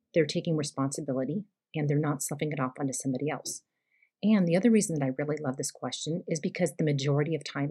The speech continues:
ladies, we are our own biggest obstacle when it comes to anything in our lives, okay? We usually are the ones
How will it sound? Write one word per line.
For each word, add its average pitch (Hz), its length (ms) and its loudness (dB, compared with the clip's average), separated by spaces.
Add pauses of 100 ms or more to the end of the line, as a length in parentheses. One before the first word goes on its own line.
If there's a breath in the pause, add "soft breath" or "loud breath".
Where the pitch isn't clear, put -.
ladies, 143 380 -6 (500 loud breath)
we 165 260 4
are 143 120 0
our 147 260 -4
own 151 360 0
biggest 147 380 0 (220)
obstacle 143 560 -6
when 143 140 2
it 147 100 -4
comes 143 240 -6
to - 120 -10
anything 139 400 0
in 143 100 -6
our 151 120 -8
lives, - 440 -10 (200)
okay? 139 320 -6 (360)
We 180 420 2
usually 160 460 0
are 135 80 0
the 147 100 -6
ones 147 380 -6